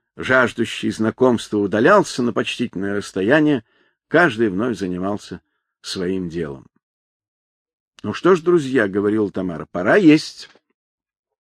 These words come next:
Зорька еще не понимал смысла этого слова "есть", зато Айку оно было хорошо известно. И вот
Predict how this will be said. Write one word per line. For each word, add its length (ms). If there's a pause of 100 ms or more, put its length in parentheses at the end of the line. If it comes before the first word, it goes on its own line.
(680)
Зорька 420
еще 420
не 140
понимал 540
смысла 680 (560)
этого 340
слова 440
"есть", 720
зато 460
Айку 560
оно 300
было 260
хорошо 560
известно. 560
И 140
вот 280